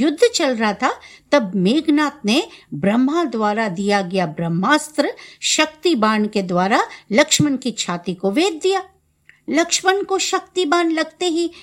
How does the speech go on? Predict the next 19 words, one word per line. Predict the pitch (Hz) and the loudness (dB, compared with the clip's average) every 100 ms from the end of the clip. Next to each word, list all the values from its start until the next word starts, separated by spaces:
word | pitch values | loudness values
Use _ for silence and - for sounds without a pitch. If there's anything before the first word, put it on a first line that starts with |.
| - | 0
वे | 320 | 2
मूर्छित | 294 302 320 - 370 349 | 4 2 0 -2 -2 0
होकर | 349 349 | 0 0
पृथ्वी | 339 339 339 349 349 | 0 -2 -2 -4 0
पर | 339 | 0
गिर | 277 330 285 | 0 -4 -2
पड़े, | 320 320 - _ _ - | -4 -6 -10 _ _ -2
परंतु | 196 208 196 - | 0 0 0 -2
हनुमान | 208 202 226 320 381 | 0 2 2 0 0
ने | 269 440 - - - | -2 -2 -8 -16 0
उन्हें | 294 294 302 - | 2 2 0 0
तुरंत | 415 494 453 285 | 0 2 0 -2
उठाया | 240 226 240 339 453 - - | -2 -2 0 0 -2 -6 0
और | 196 | 0
राम | 185 233 285 | 2 2 2
के | - | 0
सामने | - 180 190 254 330 | -2 -2 0 2 2
ले | 320 330 | 0 -2
आए। | 311 | -4